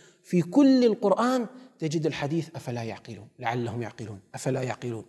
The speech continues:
لعلهم يعقلون". فهذا الشيء إذن هام وهام جدا. أنا من أجل ماذا أذكر هذا الشيء؟ حتى نعرف ما هي النسب المطلوبة. تذكرون مثال الشخص الذي قلنا، هذا الشخص الذي أنفه طوله ثلاثة أمتار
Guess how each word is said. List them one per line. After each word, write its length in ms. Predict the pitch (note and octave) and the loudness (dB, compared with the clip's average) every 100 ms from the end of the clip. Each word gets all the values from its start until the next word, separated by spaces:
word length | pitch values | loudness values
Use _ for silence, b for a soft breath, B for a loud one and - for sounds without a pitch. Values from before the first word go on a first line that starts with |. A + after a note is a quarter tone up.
| - | -12
لعلهم 400 | A2+ C3 B2 B2+ | -6 -4 -4 -6
يعقلون". 380 | A#2 C3 A#2+ A#2+ b b b b b b b _ | -8 -8 -10 -12 b b b b b b b _
فهذا 380 | A#2+ F#3 G3 | 0 2 4
الشيء 400 | E3+ - G3 G3 G3 - _ | 2 0 2 0 -4 -20 _
إذن 360 | C#3+ E3 F#3 - - _ - | -2 0 -2 -4 -16 _ -8
هام 420 | A#2+ F3 F3 D#3 | -2 0 2 2
وهام 340 | C#3 D3+ C#3+ | 2 2 0
جدا. 300 | C#3 C#3 B2 - b b b - | 0 -4 -8 -10 b b b -4
أنا 100 | D#3+ | 0
من 180 | D3+ A#3 | 2 2
أجل 180 | B3 | 2
ماذا 320 | A#3+ A#3+ A#3 A3+ - - - | 4 4 4 4 2 -10 -8
أذكر 260 | D#3 - D#3+ | -8 -2 0
هذا 180 | D#3 D3 | 0 -2
الشيء؟ 360 | - D#3 D3 - b b - | -4 -4 -6 -8 b b -2
حتى 480 | E3 E3 - E3 | -2 0 4 4
نعرف 440 | E3 A3+ A3 B3 - | 6 2 2 0 0
ما 200 | F#3+ F3 | 0 4
هي 160 | F3+ | 4
النسب 340 | F3 F#3 G3 E3 | 4 2 2 2
المطلوبة. 560 | C#3+ C3 D3 C#3+ A#2 - - _ _ _ _ _ _ _ - | 2 0 0 0 -2 -12 -20 _ _ _ _ _ _ _ -20
تذكرون 360 | B2 E3+ A3 | 0 6 8
مثال 300 | F#3 C#3+ E3 | 6 6 4
الشخص 340 | C#3 - D#3 D3 | 4 0 0 2
الذي 320 | C#3 C#3+ D3 | 2 4 2
قلنا، 420 | - D#3 C#3+ B2 B B B B | 2 2 2 -2 B B B B
هذا 100 | B2 | -6
الشخص 280 | B2+ - - | -2 -2 2
الذي 300 | D3 D3 C#3+ | 4 4 4
أنفه 300 | E3 D#3+ D3 | 4 4 2
طوله 220 | D3 F3 | 4 4
ثلاثة 400 | D3 D#3+ F3+ F3+ | 4 4 4 2
أمتار 600 | E3 D3+ F#3 G#3 A3 - | -2 4 6 6 4 -6